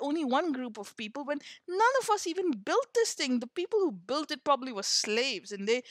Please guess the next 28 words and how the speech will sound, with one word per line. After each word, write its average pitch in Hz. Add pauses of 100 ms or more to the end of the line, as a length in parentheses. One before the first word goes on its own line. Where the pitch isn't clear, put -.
(480)
they 254
were 214 (100)
toiled 320
and 208
s-, -
and, 202 (340)
and 196
toiled 320
and, 220
and 202
gave 262
up 294
their 233
life 233
and 254
blood 233
for 277
this, 302
and 233
we 254
are 262
fighting 247
like 208
as 220
if 254
we 208
own 220
everything. 214